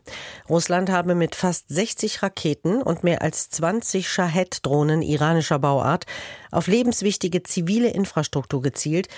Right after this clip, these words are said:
und kein einziges militärisches Ziel ins Visier genommen. Das russische Verteidigungsministerium nannte das Vorgehen eine Vergeltung für ukrainische Angriffe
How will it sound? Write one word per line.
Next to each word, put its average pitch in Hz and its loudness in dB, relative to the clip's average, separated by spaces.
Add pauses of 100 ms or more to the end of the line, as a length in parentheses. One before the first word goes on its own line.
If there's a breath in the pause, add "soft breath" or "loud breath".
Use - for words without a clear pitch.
(160 loud breath)
und 180 0
kein 160 0
einziges 202 0
militärisches 170 0
Ziel 139 0
ins - -4
Visier 139 0
genommen. 120 -2 (1000 loud breath)
Das - 0
russische 170 0
Verteidigungsministerium 190 0
nannte 160 0
das 156 -2
Vorgehen 185 4
eine 160 2
Vergeltung 165 2
für 190 2
ukrainische 170 0
Angriffe 156 2